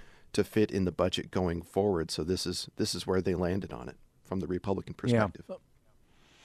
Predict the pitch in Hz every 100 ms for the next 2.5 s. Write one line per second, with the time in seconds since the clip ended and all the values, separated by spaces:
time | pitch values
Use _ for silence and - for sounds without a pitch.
0 | - - - 147 143 143 131 - - 120
1 | 127 123 107 - 123 107 123 117 113 120
2 | 107 104 104 107 101